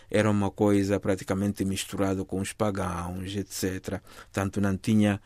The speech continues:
grande seriedade. Então, é mesmo esta cidade de periferia que Jesus escolhe para iniciar a sua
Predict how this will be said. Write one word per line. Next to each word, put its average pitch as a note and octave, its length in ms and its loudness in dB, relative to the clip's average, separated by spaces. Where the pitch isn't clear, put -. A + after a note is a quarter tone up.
grande G#2 420 4
seriedade. F#2 840 -4
Então, C#3+ 400 8
é C3 160 4
mesmo D3 680 8
esta B2+ 300 2
cidade G#2 580 4
de F#2 160 0
periferia F#2+ 800 4
que G2+ 340 4
Jesus G#2 540 -2
escolhe G2+ 680 2
para G#2 300 0
iniciar G2 680 0
a G2 140 0
sua F2+ 460 -4